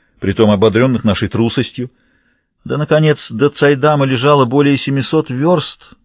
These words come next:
быстро пройти которые невозможно было с нашими усталыми верблюдами. Оставалось, следовательно, одно — пробиваться вперед.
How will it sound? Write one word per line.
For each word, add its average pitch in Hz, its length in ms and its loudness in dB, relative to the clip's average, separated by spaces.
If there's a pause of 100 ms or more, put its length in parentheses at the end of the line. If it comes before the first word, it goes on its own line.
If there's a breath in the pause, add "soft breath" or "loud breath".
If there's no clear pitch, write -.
(180)
быстро 117 460 0
пройти 110 340 0
которые 117 380 0
невозможно 120 680 2
было 101 220 -4
с - 80 -8
нашими 98 320 -2
усталыми 92 400 -2
верблюдами. 80 560 -6 (920)
Оставалось, 87 540 -4
следовательно, 170 540 -2
одно — 165 280 -2
пробиваться 160 520 -2
вперед. 143 400 -4